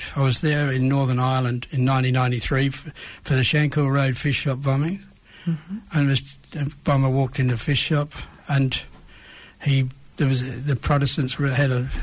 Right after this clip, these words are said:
Speaker 1: meeting up above, and he blew it up, and he killed himself and n-, nine innocents. And
Speaker 2: Mm.
Speaker 1: some, one of those innocents was a little girl,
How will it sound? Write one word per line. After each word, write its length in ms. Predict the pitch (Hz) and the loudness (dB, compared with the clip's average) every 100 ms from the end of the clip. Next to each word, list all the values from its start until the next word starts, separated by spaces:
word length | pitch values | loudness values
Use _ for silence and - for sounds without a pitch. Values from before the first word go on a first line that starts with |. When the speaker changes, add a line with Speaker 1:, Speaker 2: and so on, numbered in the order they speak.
| - - - - - | -6 -10 -16 -18 -6
Speaker 1:
meeting 380 | - 143 139 139 | 0 2 2 2
up 180 | 143 143 | 0 -2
above, 360 | 135 143 170 175 | -2 0 0 2
and 100 | 147 | 0
he 80 | |
blew 240 | 139 147 156 | 2 2 0
it 100 | 147 | -2
up, 200 | 160 165 - | -6 -6 -2
and 160 | 151 | 0
he 180 | 143 143 - - - | 0 -2 -8 -20 -12
killed 220 | - 175 151 | -2 0 2
himself 600 | 131 - 143 131 151 - - - - _ _ | 0 0 0 -2 -4 -14 -20 -20 -20 _ _
and 360 | - 139 135 135 - | -2 2 2 -2 -4
n-, 160 | 131 156 | -4 -2
nine 320 | 139 143 135 | 0 2 2
innocents. 560 | 139 143 - 113 - - - - - | 0 0 -2 -6 -6 -10 -16 -20 -12
And 240 | 143 123 123 - - | -6 -6 -8 -12 -6
Speaker 2:
Mm. 220 | 165 147 | -4 -2
Speaker 1:
some, 260 | 143 156 143 | 0 0 2
one 140 | 160 | 2
of 60 | 143 | 2
those 180 | 135 139 | 2 2
innocents 360 | 135 120 135 | 0 0 -2
was 120 | 139 | -2
a 20 | 139 | 0
little 160 | 135 | 0
girl, 420 | 123 160 135 110 | 0 0 0 -4